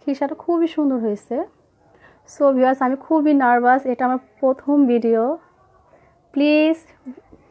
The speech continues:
viewers, আমাকে আপনারা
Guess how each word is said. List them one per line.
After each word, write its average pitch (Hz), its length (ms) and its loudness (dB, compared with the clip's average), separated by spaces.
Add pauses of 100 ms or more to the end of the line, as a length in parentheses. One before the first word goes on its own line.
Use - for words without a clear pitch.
(140)
viewers, 254 520 2 (500)
আমাকে 240 680 -2
আপনারা 240 720 -4